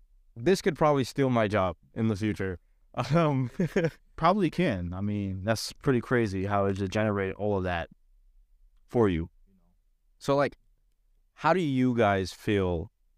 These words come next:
Speaker 1: about this? Like, do you feel like this will at some point affect your mental health, especially since, you know, it causes a lot of stress when you're looking for a job? 'Cause I just read an article recently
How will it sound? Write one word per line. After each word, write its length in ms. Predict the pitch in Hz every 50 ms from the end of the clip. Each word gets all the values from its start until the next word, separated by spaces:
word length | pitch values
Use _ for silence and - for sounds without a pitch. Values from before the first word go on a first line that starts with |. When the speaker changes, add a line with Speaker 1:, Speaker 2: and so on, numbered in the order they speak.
| _ _ _ _ _ _ _ _ -
Speaker 1:
about 460 | 117 107 95 110 107 107 104 - - -
this? 400 | - 98 87 78 - - - - -
Like, 160 | - 95 92 -
do 100 | 123 123
you 160 | 139 165 -
feel 220 | - - 143 135
like 220 | 127 127 117 101 101
this 200 | 120 120 - -
will 180 | 120 113 - _ _ _ _ _
at 180 | - 117 110 -
some 300 | - - - 135 131 117
point 380 | - - 120 113 107 92 - - - _ _ _ _ _ _ _ _ _ _ -
affect 420 | - 113 - - 135 131 - _ 104
your 220 | 104 113 120 135
mental 340 | 131 127 131 135 - 135 123
health, 320 | 127 131 135 147 156 - -
especially 400 | 113 110 - 123 123 - - 127
since, 320 | 113 - 123 110 107 - - - _ _ _ _
you 120 | - 107 110
know, 80 | 110
it 80 | 104 104
causes 320 | - 117 117 107 110 107
a 40 | 104
lot 200 | 101 104 101 98
of 80 | 95 -
stress 480 | - - 113 107 104 95 - - - -
when 420 | 104 104 101 101 95 92 92 - -
you're 160 | 98 104 104
looking 260 | 107 101 - 110 101
for 120 | - - 95
a 40 | 87
job? 400 | - 107 110 113 104 95 90 - - _ _ _ _ - - _ - -
'Cause 120 | - 110 110
I 140 | 110 120 120
just 300 | 104 120 135 135 - 127
read 160 | 131 127 120
an 100 | 117 110
article 380 | 107 117 120 117 - 107 104
recently 640 | 101 113 135 139 - - 117 107 107 98 92 90 -